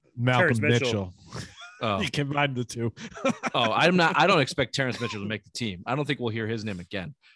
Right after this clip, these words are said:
Speaker 3: Malcolm Butler, Jalen Mills, Jonathan Jones.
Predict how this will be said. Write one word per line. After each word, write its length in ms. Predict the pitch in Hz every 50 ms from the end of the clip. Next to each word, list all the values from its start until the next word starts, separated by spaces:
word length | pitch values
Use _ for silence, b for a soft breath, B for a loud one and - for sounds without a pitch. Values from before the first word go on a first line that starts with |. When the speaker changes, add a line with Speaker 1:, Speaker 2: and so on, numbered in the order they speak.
| b _ -
Speaker 3:
Malcolm 400 | 110 135 139 151 - 156 143 117
Butler, 540 | 101 131 131 127 - 117 104 98 95 87 - _ _ _ _ _ _ _ _ -
Jalen 320 | 123 127 120 117 113 110
Mills, 580 | 110 110 107 104 101 98 95 90 - - - - _ _ _
Jonathan 360 | - 120 113 107 95 98 95 90
Jones. 460 | 92 95 90 85 87 90 - -